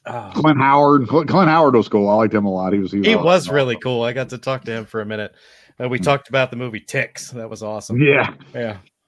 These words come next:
Speaker 1: And, uh, yeah, Savini was there that time, and, uh, Steve Williams. Steve Williams was there. He was
Speaker 2: Yeah, Stephen Williams. Yes, he,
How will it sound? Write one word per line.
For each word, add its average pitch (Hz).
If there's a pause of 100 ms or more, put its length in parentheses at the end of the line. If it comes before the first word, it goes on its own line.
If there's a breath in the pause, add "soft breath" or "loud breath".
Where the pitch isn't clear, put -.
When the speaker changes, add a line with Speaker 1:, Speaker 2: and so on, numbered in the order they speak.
(120)
Speaker 1:
And, 113
uh, 110
yeah, 117
Savini 143
was 135
there 127
that 123
time, 113
and, 104
uh, 104
Steve 185
Williams. 143
Steve 175
Williams 139
was 82
there. 78 (220)
He 175
was 156
Speaker 2:
Yeah, 165
Stephen 139
Williams. 110
Yes, 110
he, 117